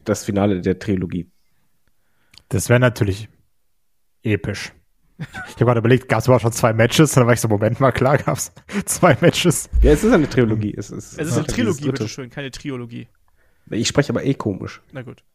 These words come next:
Speaker 2: Aber ich muss ganz klar sagen, ich will, also ich würd die Überleitung sogar nehmen. Also David hat natürlich mein absolutes Wunschszenario, äh, aufgezeigt, ne? Da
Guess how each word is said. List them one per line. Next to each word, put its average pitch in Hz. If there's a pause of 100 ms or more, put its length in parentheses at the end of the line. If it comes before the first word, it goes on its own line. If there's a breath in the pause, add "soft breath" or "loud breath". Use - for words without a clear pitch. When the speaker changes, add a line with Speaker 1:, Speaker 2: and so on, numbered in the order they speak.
Speaker 2:
Aber 156
ich 139
muss 143
ganz 147
klar 135
sagen, 131
ich -
will, 151
also 123
ich 113
würd 131
die 147
Überleitung 135
sogar 117
nehmen. 135 (140 loud breath)
Also 110 (180 loud breath)
David 139
hat 123
natürlich 117
mein 104
absolutes 110
Wunschszenario, 98 (380 loud breath)
äh, 101 (100)
aufgezeigt, 95
ne? 127
Da 120